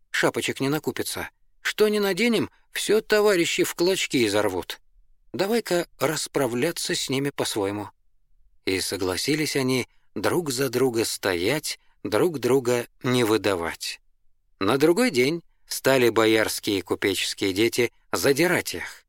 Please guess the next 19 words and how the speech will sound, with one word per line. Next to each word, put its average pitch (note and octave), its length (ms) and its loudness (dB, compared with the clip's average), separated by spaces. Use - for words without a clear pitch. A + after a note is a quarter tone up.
А G2+ 260 4
они, F3 380 2
полно F3+ 560 2
терпеть, F3+ 840 0
как - 380 0
пошли E3 540 2
сдачу A#2 600 2
давать, G2 540 0
всем G#2+ 600 4
досталось. F#2 920 -2
Тотчас C3 420 0
прибежали A#2+ 640 2
караульные, G#2+ 800 2
связали C3 640 2
их, E3 180 2
добрых B2+ 340 4
молодцев, G#2 720 -2
и G#2 180 0
посадили G#2 880 -2